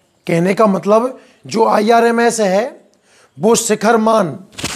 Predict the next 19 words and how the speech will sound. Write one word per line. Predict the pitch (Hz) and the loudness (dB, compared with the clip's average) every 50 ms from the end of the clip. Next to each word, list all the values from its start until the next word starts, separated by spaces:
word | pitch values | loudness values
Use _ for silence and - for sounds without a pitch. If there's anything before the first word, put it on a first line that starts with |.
| - - | -12 -6
यानी | - 170 196 208 226 | -4 -2 -2 -2 -2
कि | 180 220 240 | -2 0 2
आई | 254 233 226 247 233 233 | 2 2 2 0 0 0
नॉट | 226 233 226 214 - | 2 2 2 0 0
का | - - 214 - - - - - - - - - _ _ | 0 0 0 0 -2 -4 -10 -14 -14 -14 -14 -14 _ _
कितना | - 202 202 226 240 | -8 -6 -2 0 0
होता | 214 180 190 185 214 214 | 0 0 0 0 0 0
है | 208 208 | 0 0
बच्चों, | 208 202 202 - 214 220 233 262 269 262 - - - - _ _ _ - | 0 -2 -4 -2 0 2 2 2 0 -4 -8 -16 -20 -20 _ _ _ -12
एक | - 233 202 214 214 175 214 | -6 -2 -2 -2 -2 -2 -2
बटे | 202 202 196 - 208 214 | -4 -4 -2 -2 0 0
under | 220 190 175 170 - | 0 0 0 0 -2
root | 185 220 247 233 | 0 0 0 -2
दो | 220 196 208 190 170 | 0 0 0 0 0
गुना। | 147 143 117 98 - - _ _ _ _ _ _ _ _ _ _ _ _ _ _ _ _ _ _ _ _ _ _ _ - _ _ - - - - - - - - - - - - _ | -2 -6 -8 -10 -14 -18 _ _ _ _ _ _ _ _ _ _ _ _ _ _ _ _ _ _ _ _ _ _ _ -20 _ _ -20 -20 -20 -20 -20 -18 -16 -16 -16 -16 -20 -8 _
तो | - 220 | -2 -2
प्रत्यावर्ती | - - - 202 190 190 - - 254 226 220 208 185 170 185 202 196 - 240 240 | -2 0 -2 -2 -2 -2 -2 0 2 2 2 2 2 0 -2 -2 -2 -4 -4 -4
धारा | 214 185 165 180 196 196 190 | -2 -2 -2 -2 -2 -2 -2
का | 190 190 180 185 190 208 233 269 - - _ | -2 -4 -2 -2 0 -2 -2 -4 -8 -14 _